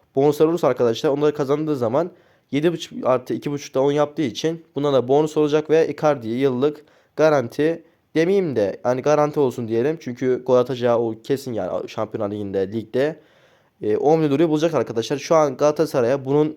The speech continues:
e, sadece bu yıllık maliyeti yirmi iki milyon euro. Tabii ki üç artı bir'in anlaşması sağlanırsa arkadaşlar bu durum otuz kırk milyon euroyu geçiyor tabii ki üç dört yıl içerisinde.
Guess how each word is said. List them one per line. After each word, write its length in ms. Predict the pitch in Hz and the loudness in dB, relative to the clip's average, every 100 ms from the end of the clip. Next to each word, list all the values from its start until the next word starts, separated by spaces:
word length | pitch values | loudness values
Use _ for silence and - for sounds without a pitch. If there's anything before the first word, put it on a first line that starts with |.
| - | -8
e, 160 | 110 110 | -6 -2
sadece 380 | 143 143 123 | 2 2 0
bu 80 | 139 | 0
yıllık 280 | 143 120 110 | 0 0 -2
maliyeti 720 | 139 156 131 117 - 156 175 - _ _ | 0 0 0 -2 -2 -2 -2 -10 _ _
yirmi 280 | 131 135 151 | -4 -2 -2
iki 160 | 151 170 | -2 -2
milyon 260 | 170 160 | 0 0
euro. 200 | 156 170 | 0 0
Tabii 220 | 165 143 | 0 -2
ki 80 | 139 | -4
üç 140 | 151 151 | -4 -2
artı 200 | 147 139 | -2 -2
bir'in 80 | |
anlaşması 520 | 143 139 143 143 135 131 | -2 -2 -2 -2 -4 -2
sağlanırsa 300 | 143 160 127 | -2 0 -2
arkadaşlar 540 | 113 113 113 151 143 | -2 -2 -2 -4 -2
bu 260 | 147 151 - | -4 -4 -2
durum 300 | 123 151 - _ _ - | -2 -2 -4 _ _ -2
otuz 320 | 139 - 143 | -2 0 -6
kırk 220 | - 165 | -4 -4
milyon 120 | 135 117 | -4 -2
euroyu 240 | 127 151 | 0 0
geçiyor 340 | 139 135 139 | -2 -2 -2
tabii 260 | 110 110 98 | -2 -4 -4
ki 80 | 110 | -8
üç 180 | 117 127 | -6 -4
dört 200 | 113 117 | -4 -6
yıl 40 | |
içerisinde. 640 | 110 117 113 117 120 175 | -4 -4 -4 -6 -4 -4